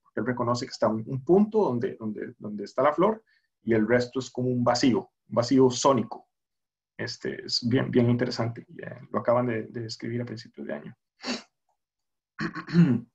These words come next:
Entonces, sí, bueno, ahora sí hablemos ya de, de la polinización por murciélagos en bosques de montaña. Digamos, este, lo que, lo que acabo de decir es, es muy general para casi todas las, eh, flores polinizadas por murciélagos. Ahora voy a hablar,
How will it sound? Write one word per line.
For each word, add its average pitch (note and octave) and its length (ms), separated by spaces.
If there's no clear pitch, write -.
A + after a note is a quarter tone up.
Entonces, A#2 360
sí, F3 120
bueno, C3 220
ahora A#2+ 200
sí D3+ 120
hablemos C3+ 400
ya C3 220
de, B2 160
de - 160
la - 380
polinización A#2+ 440
por C3 120
murciélagos B2+ 460
en B2 100
bosques A#2 320
de B2+ 60
montaña. E3 600
Digamos, B2 340
este, - 600
lo A#2+ 140
que, B2 120
lo - 120
que - 220
acabo B2 300
de A#2 60
decir A2+ 340
es, - 400
es - 260
muy C3 440
general A#2+ 500
para G#2+ 220
casi - 240
todas A#2 180
las, A#2 160
eh, - 220
flores A2+ 320
polinizadas A#2 340
por B2+ 140
murciélagos. B2+ 400
Ahora A#2+ 160
voy A2+ 100
a A2+ 40
hablar, A2+ 240